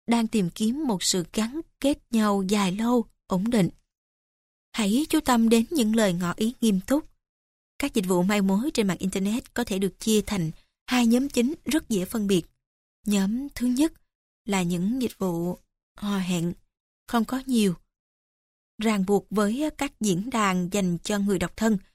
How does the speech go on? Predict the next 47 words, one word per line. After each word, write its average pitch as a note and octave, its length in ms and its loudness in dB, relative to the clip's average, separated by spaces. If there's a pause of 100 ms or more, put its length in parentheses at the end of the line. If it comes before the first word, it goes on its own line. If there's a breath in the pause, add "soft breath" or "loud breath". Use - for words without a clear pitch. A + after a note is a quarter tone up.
(180 soft breath)
Ở A3+ 80 4
nhóm D4+ 240 2
này, A3 220 2
bạn G3+ 200 2
chỉ A3 140 -4
nên A#3+ 220 0
tham A#3 200 -2
gia A3+ 200 0
với C#4+ 140 -2
tên A#3 420 0
và G3 160 0
nhân G3+ 280 -2
thân G#3+ 260 -4
giả. G3+ 360 -4 (420)
Ý D4 120 4
kiến D4+ 180 0
của D4+ 100 0
chúng C#4+ 180 -6
tôi B3 440 2
trong A3+ 140 0
trường F#3+ 160 -2
hợp F#3 160 -6
này, F#3+ 220 -2 (320)
việc B3 140 2
tìm A3+ 160 2
kiếm C4+ 360 -2
các D4+ 120 -4
cuộc G3+ 180 -2
phiêu A3+ 160 -2
lưu G#3+ 120 -2
tình F#3+ 240 -6
ái A3+ 420 -4
trên G#3+ 180 -2
mạng F3 280 -2
hay G3+ 200 -8
ngoài G3 260 -2
đời E3+ 140 -4
thật, F3 220 -4 (380)
các C4 120 -8
cuộc F#3+ 220 -2
tình F3 200 -2
một F3 200 -4
đêm A3+ 260 2 (340 loud breath)
hoặc G#3 160 -2 (520)
trò F3+ 280 -2 (100)
ngoại E3+ 260 -4
tình, F3+ 180 0